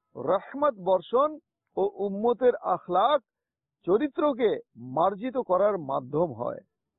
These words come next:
মর্মার্থ এই যে নবী আকরম নূরে মুজাসসাম শাহে বনি আদম ফখরে দু আলম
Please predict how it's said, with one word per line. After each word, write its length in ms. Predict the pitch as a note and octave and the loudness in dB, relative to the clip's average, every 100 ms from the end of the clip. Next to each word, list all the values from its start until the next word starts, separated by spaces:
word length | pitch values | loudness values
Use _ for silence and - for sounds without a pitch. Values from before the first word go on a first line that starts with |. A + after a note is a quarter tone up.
| _ _ _ - | _ _ _ -10
মর্মার্থ 520 | B2+ D3 E3 G3 F#3 G3 F#3 | 0 2 2 0 0 -4 0
এই 200 | A#3+ G#3 | 0 0
যে 200 | E3+ - _ _ _ _ _ _ _ _ - | -2 -2 _ _ _ _ _ _ _ _ -6
নবী 300 | C#3 F#3 C4+ | -2 0 0
আকরম 540 | A#3 G#3 B3 C#4 F#3+ - _ _ | 0 0 0 0 -4 -20 _ _
নূরে 380 | C#3+ G3 D4+ D4 | -8 -4 -2 -2
মুজাসসাম 680 | A#3 G#3 A#3 - B3 G3 C3 _ _ - - | -2 -2 -2 0 -2 -2 -10 _ _ -8 0
শাহে 300 | G3+ A#3 A#3 | 2 4 4
বনি 320 | G#3 A3 B3 | 2 -2 2
আদম 500 | G#3+ A#3 B3+ B3 C#3 _ _ _ | 2 4 2 0 -6 _ _ _
ফখরে 340 | G3 B3 A#3+ | -6 0 2
দু 160 | G#3 F#3 | 2 2
আলম 440 | F3 A3 C4+ A#3 | 4 4 2 -2